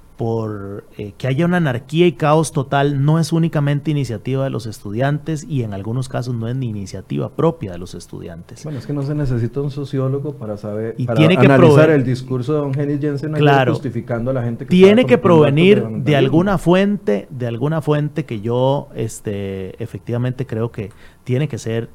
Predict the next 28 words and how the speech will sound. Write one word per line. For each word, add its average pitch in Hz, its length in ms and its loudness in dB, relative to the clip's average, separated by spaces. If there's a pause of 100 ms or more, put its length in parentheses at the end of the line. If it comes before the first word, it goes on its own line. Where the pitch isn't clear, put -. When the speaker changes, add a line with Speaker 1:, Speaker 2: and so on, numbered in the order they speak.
(200)
Speaker 1:
eh, 98 360 -12
como 98 260 -10
la 92 100 -8
respuesta 113 580 -8
de 110 80 -4
esa 104 200 -6
frase 113 340 -6
que 107 80 -10
les 92 160 -12
he 98 80 -6
dicho. 143 300 -2
O 104 80 -14 (180)
sea, 135 160 0
los 131 160 0
profesores 143 600 -2 (140)
inciden 135 480 -2
más 139 380 -4 (440)
que 117 120 -6
los 101 240 -8
propios 123 400 -4
planes 123 300 -6
de 120 60 -6
estudio 113 420 -6
en 98 80 -10
los 92 100 -12
estudiantes. 98 640 -12
Así 98 200 -14
que, 127 260 -6